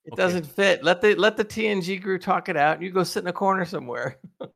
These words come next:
Speaker 1: Look, as far as new characters go, I like Jack better than her.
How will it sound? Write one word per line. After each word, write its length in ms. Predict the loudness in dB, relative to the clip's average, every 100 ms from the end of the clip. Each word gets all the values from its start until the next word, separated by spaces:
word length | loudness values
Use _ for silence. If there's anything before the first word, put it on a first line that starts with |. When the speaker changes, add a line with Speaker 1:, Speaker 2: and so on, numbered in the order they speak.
| -18 -18 -20 -20 -20 -20 _ _ _ _ _ -20 _ _ _ _ _
Speaker 1:
Look, 160 | -2 -2
as 140 | 0
far 160 | 4 4
as 100 | 4
new 140 | -2
characters 520 | 0 0 0 -4 -12
go, 220 | -4 0
I 120 | 4 4
like 220 | 4 2
Jack 300 | 0 0 0
better 260 | -4 -4
than 140 | -6 -10
her. 380 | -10 -10 -10